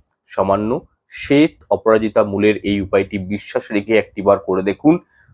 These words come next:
সারা বছর কথা দিচ্ছি অর্থের কমতি হবে না। আচ্ছা, এই অপরাজিতার শিকড় দিয়ে উপায়টি করলে কি কি বেনিফিট পাবেন সেটা প্রথমত জানুন। নাম্বার এক, অপরাজিতা মূলের মধ্যে যে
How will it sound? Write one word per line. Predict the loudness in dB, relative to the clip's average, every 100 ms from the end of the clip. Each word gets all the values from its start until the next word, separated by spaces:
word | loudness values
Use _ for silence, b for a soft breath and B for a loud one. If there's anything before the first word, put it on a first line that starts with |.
| _
সারা | 0 4 4
বছর | 4 -2 -2 -6
কথা | -4 -8 -6
দিচ্ছি | -8 -12 -4
অর্থের | -2 -2 _ -4 -2
কমতি | -4 -4 -6
হবে | -4 0
না। | 0 -2 _ _ _
আচ্ছা, | -12 -4 -4 -4 _
এই | 2 2 2 0
অপরাজিতার | 2 4 4 2 0 2 2
শিকড় | 2 -8 -6 -4 -4 -4
দিয়ে | 2 2
উপায়টি | 2 0 0 0
করলে | -4 2 4 4 0
কি | -4 -12
কি | -8 -8
বেনিফিট | -2 -2 -2 -6 -12 _
পাবেন | 2 4 0 -4 _ _ _
সেটা | -6 -2 4 4
প্রথমত | 2 -4 -4 -6 -6 0
জানুন। | 0 0 -4 -10 _ _ 0
নাম্বার | 2 4 4
এক, | 4 0 _ _ _ _
অপরাজিতা | 0 4 2 2 0 -2
মূলের | 0 0 0
মধ্যে | 0 -4 -6 -8
যে | -4